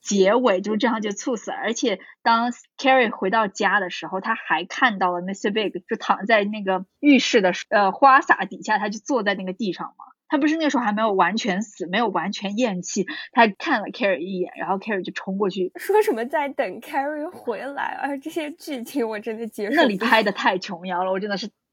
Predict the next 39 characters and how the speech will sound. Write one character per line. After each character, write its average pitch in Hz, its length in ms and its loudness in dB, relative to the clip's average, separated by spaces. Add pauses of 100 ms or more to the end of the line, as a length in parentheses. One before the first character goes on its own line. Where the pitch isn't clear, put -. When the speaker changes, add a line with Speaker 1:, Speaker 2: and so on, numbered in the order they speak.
(340)
Speaker 1:
接 247 160 6
受 233 180 2
不 185 80 -8
了。 202 160 2
就 202 80 -4
是 233 80 0
他 247 160 4
一 233 120 0
个 226 100 2
人 196 180 -2 (140)
坐 285 260 0
在 254 220 0
地 226 260 -2
板， 196 140 0
然 190 100 -2
后 220 140 2
全 202 260 -4
身 226 260 2
湿 240 360 -2
透， 254 140 4
然 - 340 0
后 226 80 2
两 214 160 4
个 214 60 -6
人 220 180 -4
就 285 180 -4 (300)
拥 254 240 2
抱， 262 100 6
然 190 100 4
后 185 80 -2
他 202 100 -4
就 202 120 -6
这 190 100 -4
样 185 160 -2
就 190 140 -8
离 175 240 -12
去 - 260 -4
了。 202 120 -4 (600)
Speaker 2:
嗯。 254 580 -8